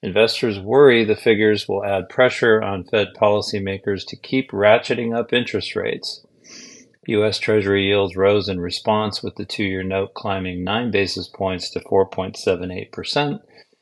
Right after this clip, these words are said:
and the benchmark ten-year yield adding seven basis points to three point nine five percent. For the week, the Dow Jones dropped three percent for its fourth straight losing week. The S and P five hundred shed two point seven percent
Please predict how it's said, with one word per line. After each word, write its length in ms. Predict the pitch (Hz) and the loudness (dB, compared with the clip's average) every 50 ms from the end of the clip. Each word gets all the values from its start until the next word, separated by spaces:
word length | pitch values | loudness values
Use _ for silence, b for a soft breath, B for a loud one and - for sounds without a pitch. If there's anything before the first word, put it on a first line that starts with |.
| b b b - | b b b -4
and 320 | 151 143 147 147 143 131 | -2 0 2 2 2 0
the 60 | 107 | 2
benchmark 540 | 95 113 110 98 - - 110 101 98 92 - | 2 2 0 0 -2 -4 -2 -2 -2 -2 -4
ten-year 420 | - - 104 101 101 95 95 92 | -4 -4 -4 -2 -2 -2 -2 -2
yield 340 | 92 92 95 98 95 95 - | -2 0 2 2 2 2 2
adding 400 | 101 101 95 95 90 92 92 92 - | 0 0 0 0 0 -4 -8 -10 -8
seven 340 | - - 95 90 90 90 87 | -6 -4 -4 -4 -4 -6 -4
basis 400 | 87 90 90 90 - 98 90 - | -4 -4 -4 -4 -6 -8 -10 -10
points 380 | - - 92 90 90 90 - | -10 -10 -10 -8 -8 -10 -12
to 320 | - - - 92 90 90 87 | -12 -12 -10 -8 -8 -10 -10
three 220 | - 92 92 90 | -8 -8 -10 -10
point 300 | - - 95 95 101 - | -10 -12 -12 -12 -12 -12
nine 240 | - 92 90 90 85 - | -14 -14 -14 -14 -6 0
five 260 | - 110 113 113 110 | 2 4 4 4 2
percent. 420 | - - - - - - - - - - _ _ _ b b b b b b b _ _ _ _ _ - | -2 -10 -10 -8 -8 -8 -8 -10 -16 -20 _ _ _ b b b b b b b _ _ _ _ _ 0
For 240 | - 95 92 90 | 2 2 2 2
the 80 | 90 95 | 2 2
week, 440 | 104 151 180 196 - - - - - _ _ _ _ - | 2 2 2 0 -2 -10 -14 -14 -16 _ _ _ _ -8
the 100 | 104 95 | -6 -4
Dow 280 | 87 98 95 95 95 90 | 0 2 2 2 2 0
Jones 380 | - 107 101 98 98 95 85 | -2 -4 -4 -2 -4 -4 -6
dropped 420 | - - 107 98 95 95 - - - | -4 0 2 4 4 4 2 -4 -8
three 160 | - 113 117 120 | -4 -2 -2 -2
percent 460 | - - 110 - - 110 104 107 107 - | -4 -6 -8 -6 -4 -4 -4 -6 -6 -4
for 120 | - 98 | -4 -4
its 180 | 92 - - - | -4 -6 -8 -4
fourth 300 | - 107 104 101 98 - | 0 0 0 0 0 -4
straight 340 | - - 107 101 98 - | -6 -2 -2 -2 -2 -2
losing 340 | 101 98 98 92 92 92 87 | -4 -6 -6 -6 -6 -8 -6
week. 360 | 87 101 113 117 113 - - - _ _ _ _ _ _ _ _ _ _ _ _ _ - | -2 0 0 0 0 -2 -10 -20 _ _ _ _ _ _ _ _ _ _ _ _ _ 0
The 100 | 104 101 | 2 2
S 160 | 95 - - | 2 0 -2
and 80 | 101 85 | -6 -6
P 120 | 98 92 | -6 -6
five 280 | 87 - 95 92 90 90 | -2 0 2 2 2 0
hundred 340 | 101 101 95 92 92 82 - | -2 -4 -4 -4 -6 -6 -6
shed 400 | - - 101 98 95 87 87 90 | -2 0 0 0 0 -2 -4 -8
two 160 | - 107 95 | -10 -10 -10
point 260 | - - 90 92 92 | -8 -10 -14 -12 -4
seven 280 | - - 120 127 135 120 | 2 4 4 4 2 0
percent 420 | - 131 - - 127 120 123 123 | -4 -4 -4 -2 -4 -4 -4 -4